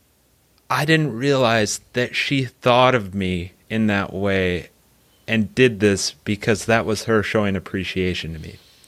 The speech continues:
Gift giving is lowest on my love languages from the love language quiz. But looking back, man,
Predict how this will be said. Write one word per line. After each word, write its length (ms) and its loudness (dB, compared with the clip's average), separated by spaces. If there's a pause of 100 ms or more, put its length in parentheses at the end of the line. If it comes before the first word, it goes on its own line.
(160)
Gift 240 2
giving 320 4
is 200 0
lowest 400 4
on 100 4
my 100 4
love 220 4
languages 540 0
from 180 -4
the 80 0
love 240 0
language 460 -2
quiz. 340 0 (800)
But 140 6
looking 420 2
back, 400 2
man, 500 2